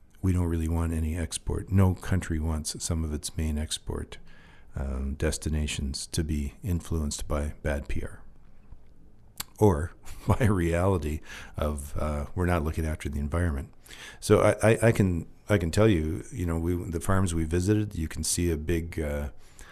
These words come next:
like a riparian strip along the, along streams. Um, the, a lot of times the quota that they have to have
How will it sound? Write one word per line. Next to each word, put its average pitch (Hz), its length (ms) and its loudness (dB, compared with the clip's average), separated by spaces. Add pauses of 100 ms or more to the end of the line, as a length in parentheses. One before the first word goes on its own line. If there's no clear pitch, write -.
(160)
like - 140 -4
a 78 40 -4
riparian 90 840 2 (480)
strip - 460 0
along 90 500 2
the, 80 420 -2
along 85 460 -2 (120)
streams. 107 800 0 (140)
Um, 69 480 -6 (1160)
the, - 240 -6
a 95 100 -2
lot 90 260 2
of 87 100 -2
times 82 440 -2
the - 80 -10
quota 90 420 0
that 76 180 -6
they 76 140 -2
have 78 240 -4
to 73 100 -4
have 76 460 -4